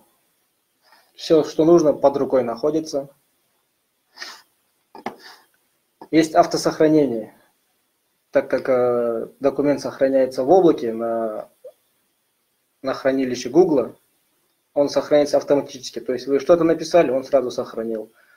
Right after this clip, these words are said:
Вы что-то написали, он сразу сохранил. Можно скачать этот документ себе на компьютер после того, как вы сделали. А можно наоборот. То, что вы на компьютере создали, загрузить на Google Диск.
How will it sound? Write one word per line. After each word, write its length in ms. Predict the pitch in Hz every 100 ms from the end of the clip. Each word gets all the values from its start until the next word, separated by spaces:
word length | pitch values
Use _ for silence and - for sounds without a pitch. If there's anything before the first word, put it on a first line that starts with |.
| _ _ -
Вы 80 | 143
что-то 260 | 165 156
написали, 420 | 156 151 151 165 131
он 120 | 117
сразу 260 | - 120
сохранил. 580 | 117 117 - 113 110 107 _ _ _ _ _ _ _ _ _ _ _ _ _
Можно 380 | 147 165 165 156
скачать 420 | 143 151 - 170
этот 180 | 156 147
документ 480 | 143 139 143 139 135
себе 240 | - 139
на 80 | 127
компьютер 380 | 127 127 127 131
после 240 | - 113
того, 120 | 131 123
как 160 | -
вы 100 | 127
сделали. 500 | 117 127 120 110 110 _ _ _ _ _ _ _ _ _ _ _ -
А 60 |
можно 240 | 143 170 156
наоборот. 500 | 135 120 120 - _ _ _ _ _ _ _ _ _ _
То, 100 | 139
что 160 | - 135
вы 60 |
на 80 | 135
компьютере 380 | 147 139 139 135
создали, 380 | 139 127 160 127
загрузить 540 | 131 135 135 135 -
на 140 | 123 113
Google 300 | 120 113 101
Диск. 380 | 101 - _